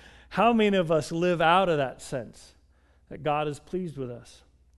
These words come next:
Obviously, we're all messed up and we've got junk and we've got things and we got problems and we're moving forward in those things.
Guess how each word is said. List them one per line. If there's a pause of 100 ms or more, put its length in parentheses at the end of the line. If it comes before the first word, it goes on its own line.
(800)
Obviously,
we're
all
messed
up
and
we've
got (480)
junk
and
we've
got (160)
things
and
we
got
problems
and
we're
moving
forward
in
those
things.